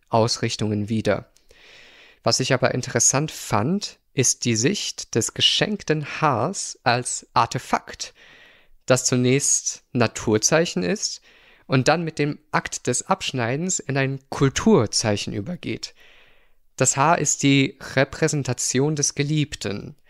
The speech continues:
der nicht präsent ist, aber sozusagen die erfüllte Abwesenheit darstellt. Es ist ein Spiel von Anwesenheit und Abwesenheit.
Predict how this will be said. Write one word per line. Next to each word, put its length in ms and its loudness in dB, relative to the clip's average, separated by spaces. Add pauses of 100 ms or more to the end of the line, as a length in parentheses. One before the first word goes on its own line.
(260)
der 120 4
nicht 400 0
präsent 440 0
ist, 480 -2 (200)
aber 420 0 (640)
sozusagen 600 2
die 160 -4
erfüllte 640 -2 (160)
Abwesenheit 1160 -4
darstellt. 680 -2 (760)
Es 120 0
ist 120 4
ein 120 2
Spiel 520 2
von 240 -2
Anwesenheit 960 -2
und 320 -4 (300)
Abwesenheit. 760 -4